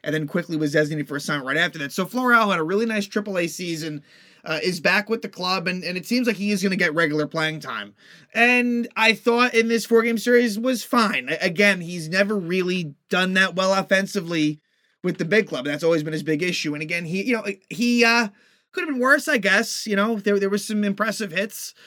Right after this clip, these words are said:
Uh, you see the speed. You know, it's funny.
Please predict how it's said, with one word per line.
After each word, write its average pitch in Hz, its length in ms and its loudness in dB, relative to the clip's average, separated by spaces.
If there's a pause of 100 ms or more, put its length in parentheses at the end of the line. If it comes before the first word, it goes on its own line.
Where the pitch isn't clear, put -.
(320)
Uh, 151 480 -2
you 170 200 -8
see 233 280 4
the 170 100 -4
speed. 175 600 -2 (200)
You 277 80 2
know, 269 60 4
it's 254 120 4
funny. 220 420 0